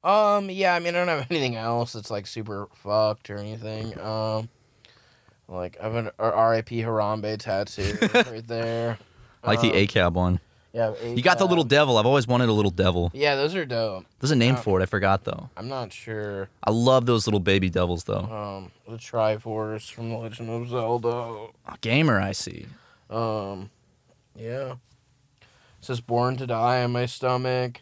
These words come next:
Speaker 1: There's the Jackass logo
Speaker 2: Did you
Speaker 1: thing.
Speaker 2: get that before or after Jackass?
Speaker 1: Um, right after we did the, the pre-shoot for the movie. Yeah, I, I did it, like, right after.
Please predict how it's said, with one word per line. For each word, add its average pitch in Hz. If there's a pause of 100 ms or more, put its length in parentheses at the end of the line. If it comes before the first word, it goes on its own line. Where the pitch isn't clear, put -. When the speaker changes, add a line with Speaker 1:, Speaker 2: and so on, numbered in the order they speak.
Speaker 1:
There's 123
the 120
Jackass 110 (440)
logo 120
Speaker 2:
Did -
you 127
Speaker 1:
thing. 120
Speaker 2:
get 127
that 120
before 113
or -
after 95
Jackass? 98
Speaker 1:
Um, 139 (140)
right 180
after 165
we 139
did 139
the, 120 (220)
the 127
pre-shoot 117
for 117
the 104
movie. 107 (160)
Yeah, 110
I, 104
I 95
did 95
it, 98 (400)
like, 104
right 95
after. 98